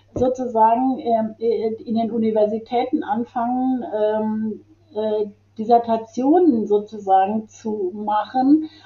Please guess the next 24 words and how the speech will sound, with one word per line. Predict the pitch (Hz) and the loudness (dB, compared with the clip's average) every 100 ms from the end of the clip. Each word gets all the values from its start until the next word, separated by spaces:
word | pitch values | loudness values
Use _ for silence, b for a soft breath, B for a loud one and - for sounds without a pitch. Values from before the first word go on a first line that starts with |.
| B | B
dass | - 226 | -2 -2
das | - 262 | 0 -2
in | 254 | 0
die | 233 220 | -2 0
Öffentlichkeit | - - 311 254 - 208 208 | 0 4 4 4 -2 -2 -4
kommt, | - 202 202 202 | -4 -6 -4 -6
dass | 202 | -6
das | 240 240 | -4 -4
ein | 240 | -2
ganz | 190 247 311 - | 0 2 2 0
wichtiger | 277 - 262 240 | -4 -2 0 0
Punkt | - - 269 403 - 392 | 0 0 2 2 -2 -4
ist. | 240 - - - - | -4 -4 -12 -20 -20
Es | - | -4
muss | 226 302 320 - | 4 4 4 -2
in | 247 | 0
die | 294 294 | 2 0
Kreissäle | - 214 247 320 - 254 262 294 277 | 2 4 6 4 0 0 4 4 4
wieder | 269 254 247 | 2 0 0
dringen, | - 240 262 277 320 311 B B B - | -4 -2 4 6 6 2 B B B -2
dass | 233 - | -2 2
da | 247 | 2
eine | - 233 226 | 2 0 0
beseelte, | 202 214 - 214 254 285 311 311 311 302 294 - | -2 -4 -6 -4 2 4 4 4 4 6 4 0